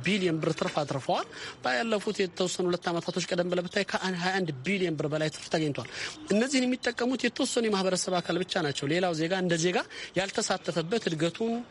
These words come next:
ብልጽግናውን ያላገኘበት ተጨባጭ ነው። ባለቤት ሊሆንበት ይችል እድል መፍጠር ነው። ይሄ ያ ወለድን የሚፈራና የማይቀርብ ገንዘቡን እንዲሁ ከባንክ ውጭ ያደረገ ማህበረሰብ አንካ-፣ አካል፣ እ፣ ወደ ኢኮኖሚው ወደ ሀገሪቱ የሆነ ኢኮኖሚ መስመር ውስጥ ያንን ገንዘብ እንዲያወጣ ከዚያ ደግሞ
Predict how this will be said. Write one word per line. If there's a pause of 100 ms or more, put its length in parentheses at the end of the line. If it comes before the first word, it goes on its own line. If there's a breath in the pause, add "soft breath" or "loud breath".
(180 loud breath)
ብልጽግናውን
ያላገኘበት
ተጨባጭ
ነው። (100)
ባለቤት
ሊሆንበት
ይችል
እድል
መፍጠር
ነው።
ይሄ (260)
ያ
ወለድን
የሚፈራና
የማይቀርብ (320 loud breath)
ገንዘቡን
እንዲሁ
ከባንክ
ውጭ
ያደረገ
ማህበረሰብ
አንካ-፣
አካል፣ (360 loud breath)
እ፣ (340)
ወደ
ኢኮኖሚው
ወደ
ሀገሪቱ
የሆነ
ኢኮኖሚ
መስመር
ውስጥ
ያንን
ገንዘብ
እንዲያወጣ
ከዚያ
ደግሞ